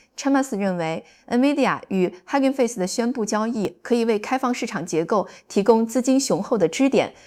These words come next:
推动从芯片、云到模型的全站竞争。这里的重点是宣布的交易安排，不是说 Nvidia 已经完成对 Hugging Face 的收购。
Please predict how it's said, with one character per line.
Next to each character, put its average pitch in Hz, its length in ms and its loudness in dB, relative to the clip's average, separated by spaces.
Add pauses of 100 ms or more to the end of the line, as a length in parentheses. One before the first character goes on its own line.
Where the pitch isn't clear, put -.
(120)
推 277 200 4
动 220 180 6
从 185 240 -2
芯 269 240 2
片、 254 300 0 (180)
云 180 340 2 (220)
到 226 160 2
模 190 220 4
型 180 240 -4
的 117 160 -2
全 180 320 -6
站 214 180 -2
竞 180 180 -4
争。 180 220 -4 (540)
这 302 120 2
里 240 100 4
的 170 120 4
重 247 180 0
点 170 240 -4
是 208 220 -2
宣 269 280 0
布 262 140 -2
的 220 100 -2
交 240 220 0
易 240 120 0
安 233 200 0
排， - 300 -8 (220)
不 233 100 -2
是 262 100 2
说 254 300 2 (200)
Nvidia 254 440 2
已 156 100 -4
经 220 180 0
完 185 220 0
成 180 300 -4 (200)
对 233 200 4
Hugging 254 320 0
Face 240 280 0
的 156 80 -6
收 220 220 -2
购。 233 260 -2